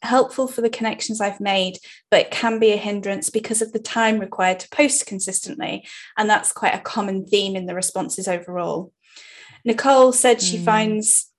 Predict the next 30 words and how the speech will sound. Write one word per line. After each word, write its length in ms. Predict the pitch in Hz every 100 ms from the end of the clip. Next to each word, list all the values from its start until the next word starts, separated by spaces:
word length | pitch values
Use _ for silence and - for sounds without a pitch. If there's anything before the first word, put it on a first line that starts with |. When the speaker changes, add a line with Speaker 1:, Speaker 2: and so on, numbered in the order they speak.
| _ -
Speaker 1:
you 120 | 196
know, 120 | 190
social 380 | 190 226 233 240
media 380 | 220 214 208 202
to 140 | -
be 160 | 214 208
stressful 640 | - - 262 262 - 240
and 140 | 220 220
time 380 | 269 262 254 254
consuming. 760 | 240 233 240 226 226 240 254
Yes, 420 | 170 180 185 185
don't 200 | - 196
we 80 | 180
all? 220 | 185 190 - - - - - - - _
But 180 | 262 262
at 120 | -
the 60 | 233
same 360 | - 262 240 233
time, 420 | 233 226 214 190
Speaker 2:
Mm. 60 | 190
Speaker 1:
it's 300 | 208 - -
where 220 | 208 277
she 200 | - 349
<laughs> 0 |
connects 680 | 320 - 302 262 151 - -
with 140 | 240 240
authors. 760 | - 214 220 - - - - - _ _ _ 208
Then 220 | 208 208
she 140 | 214
said, 500 | 214 208 196 190 190